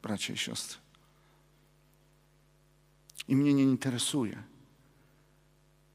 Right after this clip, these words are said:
problem, mnie interesuje człowiek. Ja mogę tylko w pewnych rzeczach przynieść się w modlitwie Bogu,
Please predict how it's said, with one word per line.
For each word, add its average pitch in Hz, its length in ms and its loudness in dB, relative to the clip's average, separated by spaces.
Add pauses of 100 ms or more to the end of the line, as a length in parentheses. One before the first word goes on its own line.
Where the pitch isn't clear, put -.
(2250)
problem, 95 580 -6
mnie 117 140 2
interesuje 113 500 0
człowiek. - 560 -6 (1040)
Ja 143 260 4
mogę 135 260 2
tylko 135 380 -2
w 131 40 -8
pewnych 143 480 2
rzeczach 139 420 -2 (240)
przynieść 160 400 4
się 143 180 0
w 123 40 0
modlitwie 143 520 4
Bogu, 123 400 6